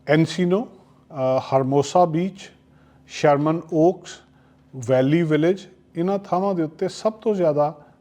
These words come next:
ਕਿਰਾਏ ਵਧੇ ਆ। ਔਰ ਇਹ ਲੋਕਾਂ ਦੇ ਲਈ ਜਿਹੜਾ ਕਾਫੀ ਜ਼ਿਆਦਾ ਸਖਤ ਹੋ ਗਿਆ ਇਹ, ਅ,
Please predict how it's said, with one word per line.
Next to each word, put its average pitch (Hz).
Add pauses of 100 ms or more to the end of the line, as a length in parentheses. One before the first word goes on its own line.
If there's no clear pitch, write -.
(140)
ਕਿਰਾਏ 135
ਵਧੇ 113
ਆ। 110 (680)
ਔਰ 160
ਇਹ 180 (100)
ਲੋਕਾਂ 147
ਦੇ 190
ਲਈ 170
ਜਿਹੜਾ 180 (400)
ਕਾਫੀ 165
ਜ਼ਿਆਦਾ 180
ਸਖਤ -
ਹੋ 147
ਗਿਆ 147
ਇਹ, 147
ਅ, 139